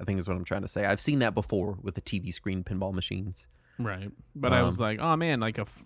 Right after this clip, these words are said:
Speaker 2: I'd buy, like, a six hundred dollar, like, kind of cheap, you know,
Speaker 1: Yeah.
Speaker 2: pinball machine."
Speaker 1: Uh, Pinball F X on the Switch with the H D rumble. That's the best pinball. That's the way to do
Speaker 2: Yeah.
Speaker 1: it.
Speaker 2: I got it. I got, I mean, I have that.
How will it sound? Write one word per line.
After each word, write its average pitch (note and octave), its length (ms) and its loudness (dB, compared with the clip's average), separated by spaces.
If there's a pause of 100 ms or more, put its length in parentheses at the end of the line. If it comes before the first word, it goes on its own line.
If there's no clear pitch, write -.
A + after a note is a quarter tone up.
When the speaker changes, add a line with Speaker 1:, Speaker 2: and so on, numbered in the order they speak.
Speaker 2:
I'd C#3 220 6
buy, B2+ 220 6
like, G#2 200 0
a G#2 60 -2
six - 300 -4
hundred G2+ 240 0
dollar, F#2+ 340 2
like, F#2 300 -6 (720)
kind A2 280 0
of G#2 140 -2
cheap, G#2 260 -4 (240)
you G#2 140 -6
know, F#2 240 -8 (320)
Speaker 1:
Yeah. A2 260 -6
Speaker 2:
pinball F#2+ 240 -6
machine." - 300 -6
Speaker 1:
Uh, G#2 80 2
Pinball C#3+ 440 6
F B2 140 4
X B2 220 4
on A#2 100 6
the G#2+ 80 4
Switch A#2+ 340 2
with G#2+ 160 -2
the - 140 2
H G#2 180 0
D A2 120 0
rumble. G2+ 340 2
That's G2 200 0
the - 60 -4
best G2+ 280 4
pinball. F#2 480 0
That's - 160 -10
the - 80 -6
way G2 100 -2
to F#2 100 -2
do F#2 180 -2
Speaker 2:
Yeah. F#2+ 80 -2
Speaker 1:
it. G#2 60 -8 (440)
Speaker 2:
I A#2 120 -10
got G#2+ 120 -10
it. - 120 -10
I G#2+ 120 -12
got, - 160 -10
I A2 80 -8
mean, B2+ 140 -2
I A#2+ 80 2
have C3+ 280 2
that. F#2 240 -6